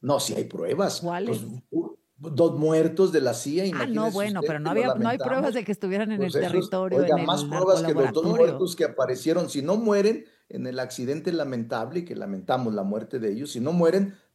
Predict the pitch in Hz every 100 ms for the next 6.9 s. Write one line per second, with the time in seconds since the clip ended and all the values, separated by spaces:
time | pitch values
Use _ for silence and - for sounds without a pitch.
0 | - 208 302 220 175 160 151 156 180 -
1 | 165 170 208 180 120 113 135 - 180 117
2 | 247 226 214 156 123 120 113 107 - 101
3 | 147 220 226 185 180 240 247 254 - 214
4 | 240 233 - 220 175 180 180 226 233 226
5 | 170 175 131 131 147 143 160 131 110 135
6 | 135 - 107 - 151 196 202 208 202